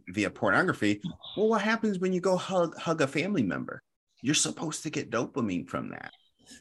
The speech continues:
But if the dopamine from hugging a family member is minuscule compared to how much that comes out of porn, you don't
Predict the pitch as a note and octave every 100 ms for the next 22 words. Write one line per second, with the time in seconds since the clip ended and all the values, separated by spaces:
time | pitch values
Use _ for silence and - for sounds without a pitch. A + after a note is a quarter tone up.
0 | _ - C#3 E3 E3+ D3 C#3 D3+ F3 D3
1 | C3 A#2 - A2+ G#2 C#3 C3 A2 - C3+
2 | E3+ B2 G2+ G2+ F#2+ G2 F#2 G2 G#2+ D3
3 | D3 - G2+ F2+ F#2+ F2 G#2+ F2+ F#2+ F#2+
4 | F#2 - - G2+ F#2 E2+ C#2+ - C3 G2+
5 | F#2+ - - G2+ G#2+ G#2+